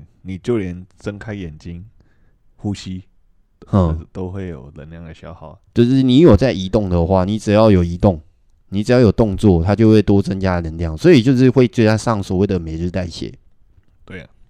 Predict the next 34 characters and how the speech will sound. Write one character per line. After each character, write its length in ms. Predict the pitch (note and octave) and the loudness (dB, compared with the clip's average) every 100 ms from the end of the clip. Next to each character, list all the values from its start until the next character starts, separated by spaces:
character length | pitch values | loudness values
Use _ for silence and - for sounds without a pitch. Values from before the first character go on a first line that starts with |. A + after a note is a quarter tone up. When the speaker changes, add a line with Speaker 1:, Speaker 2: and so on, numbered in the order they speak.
| _ | _
Speaker 2:
对， 240 | - - - | -8 -6 -4
那 180 | - D#3 | 0 2
每 160 | C3 A#2 | 6 6
日 100 | D3+ | 6
代 140 | D#3+ | 6
谢 140 | C#3 | 4
的 100 | C3 | 4
计 140 | A2 B2 | 4 2
算 140 | A#2+ | 2
方 180 | G#2+ G#2 | 2 0
式 140 | G2+ G2+ | -2 0
就 180 | G2+ | 2
会， 100 | G2 | 4
就 140 | G2 G#2 | 4 4
会 200 | G2+ F#2+ | 4 2
说， 680 | - F#2 F2+ F2+ F2+ F2+ - _ _ | 0 0 2 0 0 -2 -8 _ _
大 80 | - | -4
概 160 | C3 B2 | 0 2
是 440 | B2 A#2 G#2 G2+ F#2 | 4 6 6 2 0
乘 140 | G2+ G2+ | -2 -2
以 240 | F2+ E2+ | -2 -4
零 140 | E2+ F2+ | -8 -8
一 100 | A#2 | -6
点 220 | A#2 F2 | -4 -4
五。 180 | F2+ E2+ - _ _ _ _ _ - - - _ | -6 -8 -12 _ _ _ _ _ -20 -20 -20 _
Speaker 1:
看 180 | - A#2 | -14 -8
你 140 | E2+ E2 - - _ - | -6 -6 -10 -20 _ -16
的 420 | - F#2+ E2+ E2+ E2 - - | -12 -10 -10 -14 -16 -20 -20
生 200 | - B2+ A#2 | -12 -12 -8
活 160 | G2+ G2 | -8 -8
的 160 | G2 | -10
形 220 | - F#2 | -12 -16
态 220 | G2+ A#2 | -12 -12
啊。 100 | F2 | -12